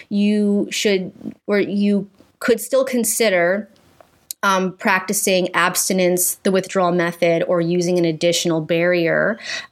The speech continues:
uh, if you are going to have intercourse during that fertile window.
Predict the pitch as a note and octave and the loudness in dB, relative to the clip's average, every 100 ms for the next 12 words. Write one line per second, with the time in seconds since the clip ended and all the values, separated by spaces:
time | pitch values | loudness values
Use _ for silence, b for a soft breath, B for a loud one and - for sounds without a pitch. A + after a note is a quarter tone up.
0 | - F#3 F3 - G3+ G3+ G#3 G3 F#3 F#3 | -2 0 0 0 -2 0 0 0 0 0
1 | F3+ F3 E3+ - F3+ E3 F3 - F3 E3+ | 0 0 -2 -2 -2 -2 -4 -2 -2 -2
2 | - F3+ F3 E3+ E3 E3 - _ - E3+ | -2 0 2 2 0 -2 -8 _ -2 0
3 | - - F#3 F3 E3+ D#3+ D#3 D#3 _ _ | -2 -4 -2 0 0 0 0 -4 _ _
4 | F3+ E3+ E3+ D#3+ D#3 - - | -4 0 0 0 0 -2 -4